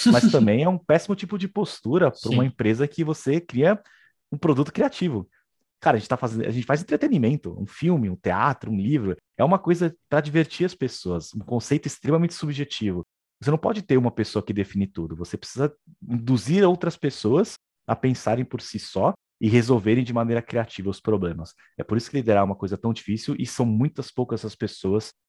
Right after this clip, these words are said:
Speaker 1: que eu consigo ver, assim, que eu converso, geralmente em entrevista, et cetera, que falam, "Nossa, essa pessoa tem um perfil pra ser líder." Né? Realmente
Speaker 2: Uhum.
Speaker 1: é muito difícil você encontrar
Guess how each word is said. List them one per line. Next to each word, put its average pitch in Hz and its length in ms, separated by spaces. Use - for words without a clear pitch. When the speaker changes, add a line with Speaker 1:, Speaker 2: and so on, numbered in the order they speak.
Speaker 1:
que 107 80
eu 98 60
consigo 107 380
ver, 92 200
assim, 98 200
que 95 80
eu 98 60
converso, 92 580
geralmente 90 340
em 85 40
entrevista, 85 420
et - 100
cetera, 104 260
que - 60
falam, 95 160
"Nossa, 101 260
essa - 240
pessoa 113 480
tem 113 120
um 117 60
perfil 110 340
pra 110 80
ser - 180
líder." 85 240
Né? 80 100
Realmente 95 340
Speaker 2:
Uhum. 87 60
Speaker 1:
é 90 40
muito 92 140
difícil - 340
você 95 140
encontrar 92 420